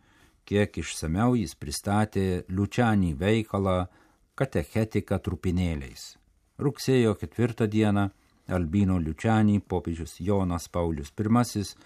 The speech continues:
bus skelbiamas palaimintuoju. Belluno ir Feltrės vyskupijos Italijos šiaurės rytuose Veneto regione, dabar jos sujungtos į vieną vyskupiją, matė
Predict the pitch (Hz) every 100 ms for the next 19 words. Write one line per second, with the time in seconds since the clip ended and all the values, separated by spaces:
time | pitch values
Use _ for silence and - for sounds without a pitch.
0 | _ _ - 87 135 - - 85 73 71
1 | 67 65 - - - 78 90 90 85 80
2 | 76 71 67 71 _ _ _ _ _ _
3 | 90 101 98 120 127 113 98 98 85 -
4 | 110 117 113 92 85 - 85 - 82 80
5 | 101 123 117 82 95 87 85 87 80 -
6 | - 101 98 82 82 - 85 82 80 -
7 | 113 82 98 101 90 - 82 78 - 87
8 | 78 85 82 80 98 120 113 _ - -
9 | - 82 90 95 90 85 80 - 92 104
10 | 98 87 73 - 73 82 104 107 104 107
11 | - - 107 104 95 - - _ _ _
12 | 101 113 127 127 120 107